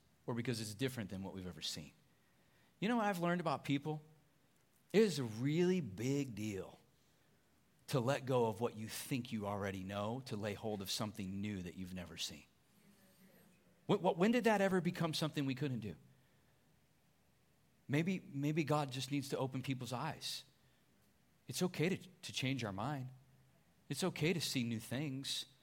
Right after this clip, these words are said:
So, "You know what? I used to think this. I used to, I used to believe this, and I, now I've, I've seen the truth, and I don't, I don't believe that anymore." But it's like a really big deal sometimes for people to let go of ways that they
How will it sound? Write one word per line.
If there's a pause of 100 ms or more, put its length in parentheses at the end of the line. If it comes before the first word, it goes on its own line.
(420)
So,
"You
know
what?
I
used
to
think
this.
I
used
to,
I
used
to
believe
this,
and
I,
now
I've, (180)
I've
seen
the
truth,
and
I
don't,
I
don't
believe
that
anymore." (840)
But
it's
like
a
really
big
deal
sometimes
for
people (720)
to
let
go
of
ways
that
they